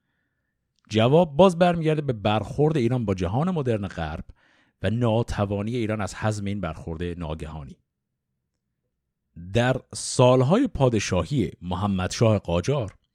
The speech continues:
وضع بازرگانی ایران ناگهان دچار یک اضمحلال شدیدی شد.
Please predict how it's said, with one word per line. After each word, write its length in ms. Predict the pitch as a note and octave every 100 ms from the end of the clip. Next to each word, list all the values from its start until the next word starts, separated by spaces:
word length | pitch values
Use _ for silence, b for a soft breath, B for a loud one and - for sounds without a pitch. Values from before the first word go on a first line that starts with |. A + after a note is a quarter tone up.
| b b b b b - F2+
وضع 300 | D3 G#3 A3+
بازرگانی 840 | C#3 B2+ A2+ G#2 G2 A2+ G2 C3
ایران 400 | A2 F2+ F#2+ F#2
ناگهان 520 | A2 A#2+ A#2 A2+ E3
دچار 320 | C#3 A2 A2 A#2+
یک 180 | A2+ -
اضمحلال 920 | G2+ F2+ F2 F2 - F#2 G#2+ G2+ G2
شدیدی 500 | - - E2+ E2 -
شد. 160 | -